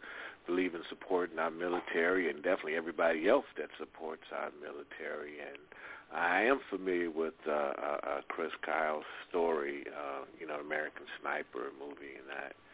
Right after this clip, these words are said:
And, um, yeah, he was definitely, uh, an American hero and, and keeping his legacy going, that's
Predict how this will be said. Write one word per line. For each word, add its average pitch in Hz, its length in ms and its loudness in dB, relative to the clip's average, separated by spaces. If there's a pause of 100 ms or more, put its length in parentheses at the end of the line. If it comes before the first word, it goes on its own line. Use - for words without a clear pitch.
(600)
And, 69 380 -8
um, 131 440 -6 (1160)
yeah, 60 240 -10
he 67 140 -12
was 64 240 -14
definitely, 64 520 -6
uh, 60 600 -12
an 62 160 -10
American 69 420 -4
hero 123 600 -4
and, 113 140 -10 (1700)
and 82 200 -4
keeping 110 280 4
his 110 160 0
legacy 107 560 4
going, 95 320 2
that's 87 160 -4